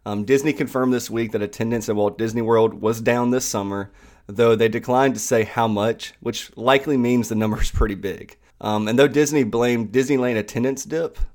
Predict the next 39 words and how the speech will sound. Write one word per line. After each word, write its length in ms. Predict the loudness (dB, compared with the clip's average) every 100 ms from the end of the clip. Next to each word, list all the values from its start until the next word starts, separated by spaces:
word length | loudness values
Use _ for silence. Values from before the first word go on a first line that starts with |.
| _ _ -8
um, 200 | -4 -4
for 160 | -4 -6
annual 260 | -2 -2
hou-, 260 | 0 -2 -2 -2
annual 260 | 2 2
pass 260 | 2 0 0
holders 220 | -2 -4
blackouts 720 | -2 -2 -2 -4 -6 -8 -18 _
happening 340 | 0 2 0
due 100 | 0 0
to 60 |
the 80 | 0
ongoing 600 | 0 0 -2 0 -2 -4
and 240 | -6 -4
the 20 | 0
opening 320 | -2 -2 -6
of 80 | -2
Star 260 | 2 2
Wars 220 | 2 -2
Galaxy's 460 | -2 0 0 -4 -6
Edge, 420 | 2 2 2 0
they 140 | 2 4
also 320 | 4 4 0
blamed 400 | 0 0 -2 -4
the 100 | -4 -2
East 200 | -2 2
Coast 260 | 2 2
attendance 400 | -4 -6 -4 -6
crash 380 | -6 -2 -2 -2
on 100 | -8
Star 300 | -2 2 2
Wars 240 | 2 -2 -4
Galaxy 500 | -4 -4 -6 -8 -6
Edge 240 | -6 -8
as 140 | -12
well. 420 | -6 -4 -4 -6 -6
So, 280 | 4 6 4
uh, 60 |
while, 460 | 0 -2 -2 -2